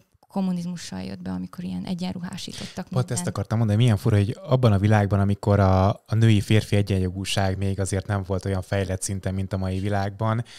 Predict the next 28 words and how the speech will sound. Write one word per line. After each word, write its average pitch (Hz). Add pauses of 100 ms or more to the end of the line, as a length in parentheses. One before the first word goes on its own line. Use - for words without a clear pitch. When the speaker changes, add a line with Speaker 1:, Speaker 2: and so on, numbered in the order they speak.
(280)
Speaker 2:
ö, 107 (400)
hagyták 104
a 104
nőnek 101
kibontakozni 98
a 95
saját 98
egyéniségét, 107
meg 104
a 104
saját 104
ízlését, 120 (300)
úgy, 131
hogy 117
egyébként 113
valamiben 117
meg 120
kellett 101
azért 95
felelnie 90
az 87
elvárásoknak. -
Speaker 1:
Ez 196
így 185
van. 180
Tehát, 185
hogy 190
azért 190